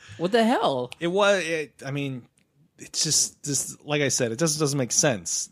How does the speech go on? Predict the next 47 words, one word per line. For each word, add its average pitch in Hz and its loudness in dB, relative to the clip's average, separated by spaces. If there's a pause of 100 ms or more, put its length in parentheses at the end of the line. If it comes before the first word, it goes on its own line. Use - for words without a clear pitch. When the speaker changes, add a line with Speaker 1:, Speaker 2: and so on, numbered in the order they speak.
Speaker 2:
You 131 2
know, 123 2
the 127 -2
rest, 135 2
uh, 165 0 (260)
'cause 180 -2
you're 196 6
ex-, 170 -2 (140)
like, 190 0 (140)
and 185 0 (220)
the, 175 -6
we 180 -4
talked 196 2
about 185 4
earlier 202 6
with 151 2
the 147 -4
color, 139 2 (320)
like, 147 -8
n-, 151 -8 (140)
the 143 0
world 175 2
is 147 0
in 156 2
black 151 4
and 143 -2
white 156 -2
because 151 0
they 143 0
decided 165 0
that 185 0
it 175 -4
needed 185 -2
to 185 -4
be 190 -2
in 190 -2
black 185 0
and 196 -6
white 202 -2
or - -4
Speaker 1:
Yeah, 175 -2
I - 2
Speaker 2:
something. 165 0
Speaker 1:
don't 180 0
know. 120 -4
Speaker 2:
And 160 0
then 170 2